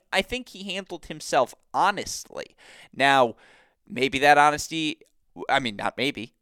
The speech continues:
that honesty was criticized. But that's what happens when you're honest. And that's ultimately what we ask for from all of these athletes, all of these coaches. And, like, I'm not gonna criticize someone for being honest, particularly as that honesty relates to family.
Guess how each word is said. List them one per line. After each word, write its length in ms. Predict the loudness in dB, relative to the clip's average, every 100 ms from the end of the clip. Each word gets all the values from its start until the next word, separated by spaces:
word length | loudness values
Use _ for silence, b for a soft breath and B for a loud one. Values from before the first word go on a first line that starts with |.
| -2
that 160 | 2
honesty 380 | 2 0 -4 -8
was 260 | -2 -2 -2
criticized. 800 | -8 -8 -8 -10 -10 -12 -20 _ b b b -4
But 80 | 4
that's 200 | 4 4
what 100 | 4
happens 400 | 4 4 -2 -8
when 140 | -6
you're 160 | -4 -2
honest. 360 | -2 -4 -10
And 120 | -6 0
that's 220 | 0 0
ultimately 440 | -2 -2 -8 -8 -4
what 220 | -2 -2
we 140 | -6 -2
ask 340 | -2 -2 -8
for 260 | -10 -8 -8
from 300 | -6 -6 -2
all 240 | 0 0
of 100 | -2
these 160 | -6 -4
athletes, 500 | -4 -4 -8 -14 -8
all 220 | -4 -4
of 100 | -4
these 180 | -8 -16
coaches. 480 | -10 -8 -8 -12 -16
And, 80 | -14
like, 140 | -16 -8
I'm 120 | -4
not 160 | -4 -6
gonna 120 | -8
criticize 460 | -8 -8 -4 -4 -4
someone 220 | -8 -12
for 140 | -14
being 220 | -10 -8
honest, 340 | -6 -6 -8 -12
particularly 800 | -14 -14 -10 -8 -6 -6 -8 -10 B B 0
as 200 | 2 2
that 140 | 0 -2
honesty 340 | -2 -6 -10
relates 340 | -8 -6 -6 -10
to 80 |
family. 560 | -10 -6 -6 -6 -8 -8